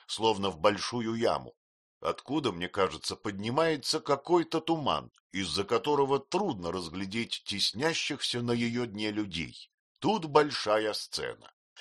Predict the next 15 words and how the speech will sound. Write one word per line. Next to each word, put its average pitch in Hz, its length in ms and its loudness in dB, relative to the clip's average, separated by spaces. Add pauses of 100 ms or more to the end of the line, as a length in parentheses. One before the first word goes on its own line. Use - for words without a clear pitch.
(160)
Она 101 280 2
после 101 380 -2
уличной 98 580 -6
грязи 87 400 2
производит 95 640 -4
впечатление 101 760 -4
очень 95 500 -2
чистой - 720 -6
и 113 100 -6
гладкой. 80 760 -4 (280)
На 107 160 0
сцене 190 460 0
люди 160 380 -2
что-то 170 520 0
говорят, 143 580 4